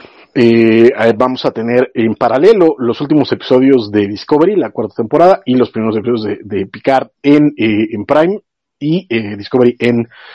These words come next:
Paramount Plus. Y en esta serie regresa, eh, mi queridísima Whoopi Goldberg, en su personaje de Guinan que vimos en la serie Star Trek The Next Generation,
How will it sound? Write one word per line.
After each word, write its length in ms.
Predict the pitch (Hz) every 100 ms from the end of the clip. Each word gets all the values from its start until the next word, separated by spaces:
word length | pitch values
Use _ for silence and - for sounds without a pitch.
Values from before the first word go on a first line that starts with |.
| - -
Paramount 340 | 117 117 113
Plus. 300 | - 214 - _ _ _ _ -
Y 320 | 185 233 147
en 120 | 135
esta 260 | 143 - 143
serie 400 | 175 190 202 -
regresa, 760 | 120 123 113 180 196 143 - _ -
eh, 200 | 117 113
mi 120 | 113
queridísima 380 | 123 123 135 117
Whoopi 220 | 113 131
Goldberg, 400 | 127 160 190 190 _ _ _ _ _ -
en 140 | 113
su 120 | 110 117
personaje 380 | 110 123 117
de 80 | 107
Guinan 320 | 123 147 156
que 120 | 143 104
vimos 400 | 120 127 - -
en 260 | 120 123 120
la 100 | 101
serie 480 | 131 123 131 135 -
Star 280 | - 117 110
Trek 200 | 120 107
The 60 |
Next 200 | 107 110
Generation, 480 | 117 123 214 208 247